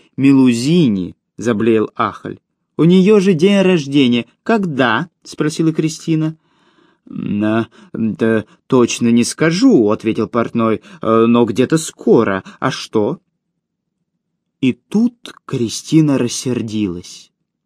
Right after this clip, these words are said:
У нее, как Сева потом понял, бывали вспышки гнева. Вообще-то она была очень терпеливой девушкой, но когда терпение у нее кончалось, она взорвалась, как хлопушка.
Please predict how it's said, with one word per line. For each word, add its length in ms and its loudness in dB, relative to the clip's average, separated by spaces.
У 140 -2
нее, 420 2
как 180 -6
Сева 240 0
потом 300 -4
понял, 400 -2
бывали 540 4
вспышки 500 -4
гнева. 500 0
Вообще-то 400 0
она 160 4
была 240 2
очень 320 -2
терпеливой 540 0
девушкой, 580 -4
но 120 -2
когда 280 0
терпение 480 0
у 20 -2
нее 160 -2
кончалось, 640 -4
она 240 2
взорвалась, 800 0
как 220 -6
хлопушка. 840 -6